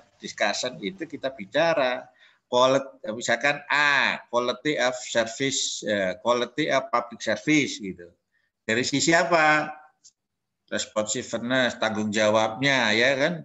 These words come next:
Oh, gitu. Responnya sampai berapa jauh, ya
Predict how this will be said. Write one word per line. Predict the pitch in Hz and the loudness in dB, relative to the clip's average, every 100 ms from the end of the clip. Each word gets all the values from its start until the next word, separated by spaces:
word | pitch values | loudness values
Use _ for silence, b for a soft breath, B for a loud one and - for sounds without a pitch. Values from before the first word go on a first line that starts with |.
| - | -14
Oh, | 185 202 _ | -18 -18 _
gitu. | 175 156 147 _ _ _ _ _ _ _ _ _ _ 107 | -14 -12 -12 _ _ _ _ _ _ _ _ _ _ -6
Responnya | - - 123 127 139 135 127 | -6 -4 -6 -2 2 2 2
sampai | 117 127 127 - | -2 -2 -4 -4
berapa | 110 98 113 110 | -2 0 -2 0
jauh, | 98 107 127 131 120 104 | 0 2 2 2 0 -2
ya | 123 | -2